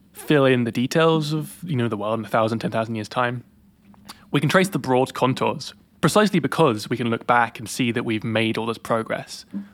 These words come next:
We can just say in fairly kind of hand-wavy terms,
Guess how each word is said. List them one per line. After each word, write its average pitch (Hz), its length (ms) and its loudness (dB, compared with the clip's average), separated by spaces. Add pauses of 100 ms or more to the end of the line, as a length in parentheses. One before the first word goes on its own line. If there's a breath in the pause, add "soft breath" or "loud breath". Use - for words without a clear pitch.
(200 loud breath)
We 143 80 2
can 160 100 0
just 202 160 2
say 123 300 2
in 107 240 -4
fairly 117 340 2
kind 110 220 -4
of - 60 -10
hand-wavy 113 480 0
terms, 110 500 -2